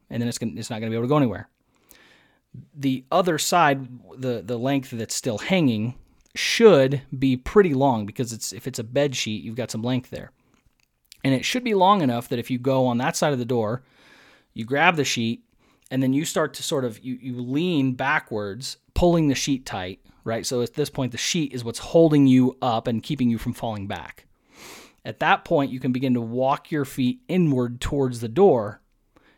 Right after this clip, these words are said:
and now you are at a, a, a, like, an inclined angle, right? Again, think of it like you're holding the sheet, and the sheet's the only thing keeping you from just falling flat on your back. Now you're in a position to row.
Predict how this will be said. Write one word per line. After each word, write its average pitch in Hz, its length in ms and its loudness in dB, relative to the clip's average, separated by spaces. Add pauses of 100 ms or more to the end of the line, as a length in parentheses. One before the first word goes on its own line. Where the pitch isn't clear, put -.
(180)
and 123 140 0
now 131 200 0
you 165 400 2
are 135 160 4
at 123 100 2
a, 110 320 -4
a, 127 80 -12
a, 101 360 -10 (640)
like, 113 220 -10
an 120 160 -8
inclined 139 520 0
angle, 110 400 -6 (500)
right? 117 300 -6 (720)
Again, 123 460 -4
think 123 180 -6
of 110 100 -6
it 107 80 -8
like 110 300 -10
you're 120 120 -8
holding 127 260 2
the 120 60 2
sheet, 139 380 0 (320)
and 120 100 -2
the 113 60 -2
sheet's 139 280 -4
the 123 160 0
only 139 160 6
thing 131 160 0
keeping 117 260 -2
you 107 120 -4
from 110 140 -8
just 104 180 -8
falling 113 260 -6
flat 104 200 -10
on 98 80 -12
your 98 80 -12
back. 120 460 -6 (1000)
Now 147 280 4
you're 160 180 4
in 143 80 6
a 127 40 0
position 110 360 -6
to 101 60 -8
row. 120 420 -2